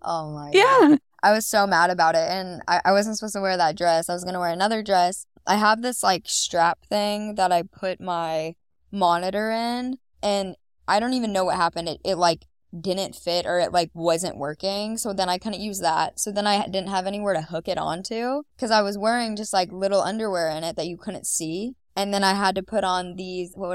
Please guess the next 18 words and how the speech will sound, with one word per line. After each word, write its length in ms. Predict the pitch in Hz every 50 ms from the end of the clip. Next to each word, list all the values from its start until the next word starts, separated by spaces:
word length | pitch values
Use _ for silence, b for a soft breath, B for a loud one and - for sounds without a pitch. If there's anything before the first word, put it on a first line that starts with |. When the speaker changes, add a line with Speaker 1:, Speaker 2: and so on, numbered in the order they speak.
| 180
Speaker 1:
were, 180 | - 180 185 175
like, 160 | 180 185 190 190
little 160 | 208 214 202 -
Spanx, 600 | - - - - 202 202 185 - - - - -
like, 200 | 175 170 165 208
little 180 | 185 180 180 -
shorts 640 | - - 214 202 196 175 143 - - - - - - _ _ -
to 320 | - 208 170 156 151 151 165
hook 160 | 196 214 - 170
it 80 | 160
onto 260 | 165 160 160 165 - 170
'cause 120 | 180 185
I 120 | 175 170 170
literally 340 | 175 180 185 190 185 175 170
didn't 200 | 170 165 160 170
have 180 | 170 170 170
anything. 480 | 180 170 165 208 - 147 147 - 165 -
Speaker 2:
<laughs> 60 | _